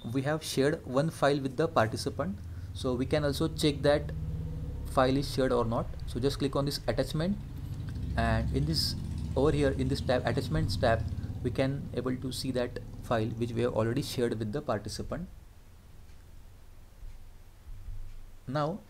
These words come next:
the meeting is going on. At that time, uh, if, uh, the user, if the host wants to remove the participant or any participants wants to remove, just click on this remove button, that, uh,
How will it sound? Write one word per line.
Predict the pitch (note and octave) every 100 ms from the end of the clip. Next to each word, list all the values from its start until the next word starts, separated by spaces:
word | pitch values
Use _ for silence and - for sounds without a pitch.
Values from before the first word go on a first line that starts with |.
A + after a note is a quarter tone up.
| - -
the | C3
meeting | C3 C3+ D3+ D#3+
is |
going | D#3+ C#3+ D3+
on. | B2 C#3+ - - - - - - -
At | A#2+ C3+
that | F3 -
time, | D3 B2 D#3+ - - - - - -
uh, | C#3+ A#2+ B2 -
if, | D#3+ E3 - - -
uh, | C3+ B2+
the | C3
user, | C3 C3+ C3 B2 A#2
if | C3
the | C3
host | B2 D#3 - -
wants | C3 C#3 -
to | - E3+ F3+ -
remove | B2+ C#3 E3
the | E3
participant | E3 C3 B2+ C3+ C#3 C3+ C3+ D3 - - - -
or | B2 C3
any | B2+ D#3
participants | - C3+ - C#3 C#3+ C#3 C3+ -
wants | B2+ A#2+
to | C3
remove, | C3+ D#3 C3 - - - - - -
just | B2 C#3+ -
click | C#3+ C#3+
on | D3
this | C#3+ - -
remove | - B2 D#3+
button, | D3+ D3 C#3 E3+ -
that, | - A#2 A#2+ - -
uh, | B2 A#2 A2+